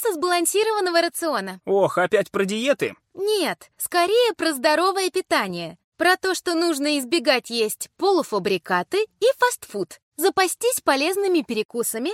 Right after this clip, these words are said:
Speaker 1: как, например, йогурт, орешки и сухофрукты. И вообще, есть побольше овощей и фруктов. Это общеизвестно, но некоторые мои друзья увлекаются разными чипсами и крекерами,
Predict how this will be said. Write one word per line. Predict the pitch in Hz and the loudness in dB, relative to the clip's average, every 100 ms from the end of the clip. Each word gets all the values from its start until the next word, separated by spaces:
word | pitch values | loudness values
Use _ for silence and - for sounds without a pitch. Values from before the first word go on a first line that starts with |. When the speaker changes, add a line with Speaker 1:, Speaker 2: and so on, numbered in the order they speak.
| - | -6
Speaker 1:
как, | - 381 | -2 -2
например, | 359 370 349 330 302 - | 0 0 2 4 2 2
йогурт, | 262 247 226 185 359 - - - | -4 2 2 2 -4 -6 -6 0
орешки | 311 240 - - - 403 - | 2 2 0 -2 0 -2 2
и | 381 | 0
сухофрукты. | 466 453 - 349 240 190 - 190 196 _ _ | 2 0 0 -2 -2 -6 -6 -10 -10 _ _
И | 370 | 2
вообще, | 403 381 - - 202 175 - | 4 2 0 -6 -6 -8 -6
есть | 339 415 403 - | 0 2 0 0
побольше | 311 247 269 - | 0 2 0 2
овощей | 247 220 247 - 440 349 | 0 0 0 0 0 0
и | 370 | -2
фруктов. | 359 269 185 - - _ - | -2 -2 -4 -6 -10 _ -6
Это | 415 - 403 - | -4 -2 -2 -2
общеизвестно, | 359 - 359 349 359 508 - 247 185 | -4 0 2 2 2 0 0 -4 -2
но | 320 | 0
некоторые | 427 539 - 302 254 | 0 -2 -2 0 0
мои | 226 214 | 0 -2
друзья | 214 262 233 190 175 | -2 -4 -4 -4 -4
увлекаются | - 403 453 - 381 339 - 302 | -4 0 0 0 0 -2 -2 2
разными | 269 233 233 226 | 2 0 -4 -4
чипсами | - 427 - - 269 240 | -4 -4 -4 -4 -2 -2
и | |
крекерами, | 220 294 427 392 349 302 311 | -2 0 0 0 -4 -4 -6